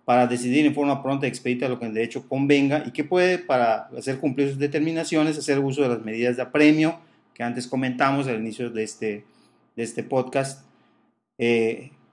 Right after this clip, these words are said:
las, las que ahí están señaladas como parte de esa misma reforma. Eh, establece el, el texto legal que estamos comentando, eh, como parte del principio de inmediación procesal,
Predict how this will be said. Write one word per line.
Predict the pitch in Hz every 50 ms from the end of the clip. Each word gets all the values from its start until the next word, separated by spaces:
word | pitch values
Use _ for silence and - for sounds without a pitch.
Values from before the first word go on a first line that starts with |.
| _ _
las, | - 123 123 123 123 - 135
las | 127 123 123 123 -
que | 139 135 127 127 123 123 123 123
ahí | 127 135 143 147
están | 147 143 - 151 143
señaladas | - 139 127 127 123 123 131 135 135 135 -
como | - - 131 127 120 123
parte | 135 127 127 123 123
de |
esa | 120 - 107
misma | 104 107 110 117 120
reforma. | 120 123 120 123 - 151 156 156 147 139 120 - - - _ _ _ _ _ _ _ _ _ _ _ _ _ _ _ _ _ _ _ _ _ _ _ _ _ _ _ _ _ _ _ _ _
Eh, | 233 - - -
establece | - 285 277 240 220 220 262 285 294 - 262 247 220 190 - - 147 151 147
el, | 143 143 139 139 143 143
el | 135 131 131 127 127 123 123 123 - _ _ _
texto | 185 185 185 - - - 175 160 147
legal | 131 123 127 127 135 135 139 147 147 143 -
que | -
estamos | 120 - 139 139 139 139
comentando, | - 131 123 123 117 - - 127 123 123 127 135 143 143 - - _ _ - _ _ _ _ _ -
eh, | 117 123 123 123
como | 123 139 135 139 131 127 123 123
parte | 151 147 147 151 151 185
del | 170 147 131
principio | 143 123 135 147 165 147
de | 135 131
inmediación | 127 123 123 127 123 120 123 123 123 123 - 143 143 147 147 -
procesal, | 143 139 151 147 - 120 - - 131 127 127 139 147 139